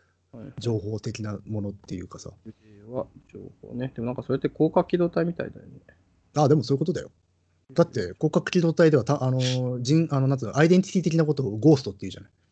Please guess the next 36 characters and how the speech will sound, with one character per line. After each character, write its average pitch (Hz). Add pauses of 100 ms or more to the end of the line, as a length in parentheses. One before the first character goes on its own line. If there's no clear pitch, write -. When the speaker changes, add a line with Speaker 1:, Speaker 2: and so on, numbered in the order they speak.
(380)
Speaker 1:
そ -
う -
い -
え -
ば 127
ゴ 156
ー -
ス -
ト -
っ -
て -
言 -
っ -
て 120
た -
ね。 - (240)
Speaker 2:
う -
ん。 90 (400)
Speaker 1:
な 110
る 110
ほ 113
ど 117
ね。 135 (360)
幽 113
霊 101
は 85
情 113
報 127
と 123
い -
う -
こ - (100)
と -
だ -
よ -
ね。 -